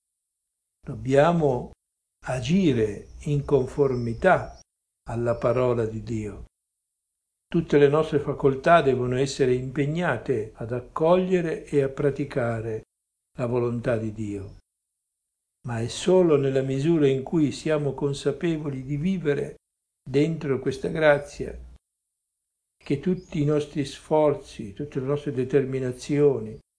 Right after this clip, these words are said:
tutti i nostri impegni sono sostenuti dalla grazia di Dio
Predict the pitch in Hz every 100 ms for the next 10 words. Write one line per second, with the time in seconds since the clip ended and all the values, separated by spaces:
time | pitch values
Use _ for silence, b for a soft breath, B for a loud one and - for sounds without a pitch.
0 | _ _ _ _ _ _ _ _ - -
1 | 139 139 - 135 127 156 151 131 120 113
2 | - _ _ _ _ _ _ _ _ _
3 | _ - 151 151 139 143 - 135 151 165
4 | 143 127 123 127 143 147 139 131 127 143
5 | 175 160 -